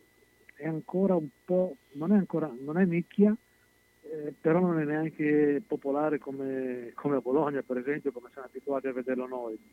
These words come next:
Eh, sì, è seguito abbastanza, eh, sui giornali si legge. Non dimentichiamo poi che anche la stampa non è che sia questa, eh,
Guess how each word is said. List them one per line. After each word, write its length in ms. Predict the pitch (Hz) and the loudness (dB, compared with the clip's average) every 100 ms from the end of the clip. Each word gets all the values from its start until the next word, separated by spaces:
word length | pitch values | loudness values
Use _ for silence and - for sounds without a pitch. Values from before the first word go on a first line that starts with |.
| _ - _ _ - | _ -20 _ _ -8
Eh, 680 | 147 147 147 147 143 - - - | -4 0 0 -2 -4 -6 -12 -2
sì, 200 | 196 123 | 0 0
è 120 | 143 - | -4 0
seguito 500 | 196 180 180 - 202 | 4 6 6 6 0
abbastanza, 1040 | 175 165 165 139 139 - 185 170 143 139 135 _ _ _ _ | 0 -4 -4 -6 -6 -4 -4 -2 -6 -8 -12 _ _ _ _
eh, 80 | - | -16
sui 180 | - 156 | -2 0
giornali 420 | 143 156 156 147 - | 2 4 2 0 0
si 100 | 180 | 2
legge. 220 | 143 - _ - _ _ _ | 2 -2 _ -20 _ _ _
Non 120 | 151 | -10
dimentichiamo 520 | 143 139 123 143 160 | -6 -4 -2 0 0
poi 200 | 139 151 | 2 2
che 100 | - | 2
anche 160 | 131 123 | -4 -4
la 120 | 120 - | -6 -4
stampa 320 | 143 156 135 | -4 -4 -4
non 160 | 123 | -4
è 80 | 135 | -6
che 120 | 131 | -4
sia 160 | 120 120 - _ _ | -4 -4 -4 _ _
questa, 500 | - 123 - 123 117 - _ _ _ - | -8 -8 -2 -2 -2 -6 _ _ _ -16
eh, 180 | 123 | -14